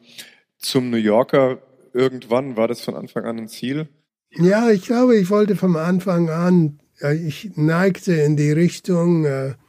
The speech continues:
Speaker 2: äh, New Yorker, weil ich lernte se-, sehr früh, dass das die höchste Qualität von dieser,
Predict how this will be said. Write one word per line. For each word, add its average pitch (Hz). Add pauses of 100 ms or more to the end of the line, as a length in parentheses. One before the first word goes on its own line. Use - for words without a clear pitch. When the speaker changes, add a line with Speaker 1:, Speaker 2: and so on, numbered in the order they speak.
(720)
Speaker 2:
äh, 143
New 151
Yorker, 147 (640)
weil 151 (320)
ich 143
lernte 151 (160)
se-, - (1120)
sehr 147
früh, 156
dass 139
das - (480)
die 131
höchste 160
Qualität 160
von 143
dieser, 139